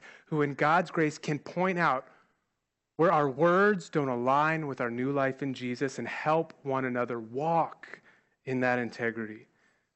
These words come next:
Friends, again, this is a radical calling to Christ followers. Because as we've mentioned, we live in a world where commitments and truth and accountability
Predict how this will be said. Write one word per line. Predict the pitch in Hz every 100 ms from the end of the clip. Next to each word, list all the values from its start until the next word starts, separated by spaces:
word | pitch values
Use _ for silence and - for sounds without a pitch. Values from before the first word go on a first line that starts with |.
| _ _ _ _
Friends, | - 190 190
again, | 160 139 185 185
this | 165 175
is | 175
a | 165
radical | 131 139 151 170 180 - 165
calling | - 147 160 147 110 110 _ _ _ _ _
to | 156
Christ | - 151 147 -
followers. | - 120 113 113 - - _ _ _ _ _ _ _ _ _ _ _ _ _ _
Because | 147 180 175
as | 165
we've | 170 151
mentioned, | 170 196 165 131
we | 147
live | 151 170 196 208 170
in | 165 160
a |
world | 139 139 180 196 151 151 - - _ -
where | 143
commitments | - - 156 165 196 151 113 110 - _ _ _ -
and | 127
truth | - - - 202 214 - - - - _ _ _ _ _ -
and | 156
accountability | - - - 220 214 143 175 196 180 127 110